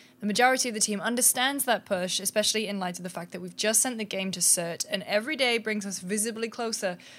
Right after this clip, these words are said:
to shipping a game we want to be proud of. This is one of the hardest decisions I've had to make, but everyone is well compensated for every hour they put in,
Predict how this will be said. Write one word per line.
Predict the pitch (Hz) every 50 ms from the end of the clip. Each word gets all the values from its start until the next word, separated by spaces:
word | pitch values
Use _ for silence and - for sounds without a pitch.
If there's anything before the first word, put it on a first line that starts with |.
| - -
to | - - 196
shipping | - 220 214 - 262 247
a | 240
game | 220 - 196 190 190 196
we | 190 208 208
want | 202 196 185 175
to | - -
be | 180 175
proud | - - 233 226 214 202 180
of. | 160 160 160 - - - - - - - - - - - - _ _ - - - _ _ - - - - -
This | - 226 226 -
is | 226 226 226
one | 233 226 220
of | 214 196 196
the | 220 214
hardest | 175 - - 214 220 233 247 233 254 240 -
decisions | - 214 - - 185 180 196 190 -
I've | 175 180 -
had | - 196 - -
to | - 190
make, | 196 247 269 262 220 -
but | 220 -
everyone | 220 269 277 311 302 285 277 262 247
is | 226 226 226 196 180
well | 202 202 208
compensated | 214 - 233 220 220 220 226 220 - 220 214 - - 185
for | - - - -
every | 226 262 277 359 349
hour | 311 294 277 262
they | 247 226 202
put | 202 - 190 - -
in, | - 190 190 185 180